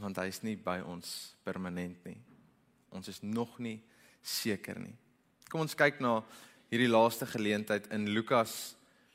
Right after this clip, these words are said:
vierentwintig vers sesendertig tot tweeënveertig.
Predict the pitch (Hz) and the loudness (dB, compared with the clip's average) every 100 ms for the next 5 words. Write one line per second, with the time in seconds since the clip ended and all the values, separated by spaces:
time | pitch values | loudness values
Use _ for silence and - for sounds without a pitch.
0 | _ - - 143 143 135 127 117 107 104 | _ -20 -4 0 2 0 -2 -2 0 0
1 | 98 - - - - 101 101 - 113 110 | -2 -4 -18 -8 2 4 4 -2 -6 -2
2 | 95 95 - 95 - - - 95 - 98 | 2 2 0 -6 -8 -14 -14 -14 -10 -8
3 | 92 - 92 95 - | -8 -8 -8 -8 -12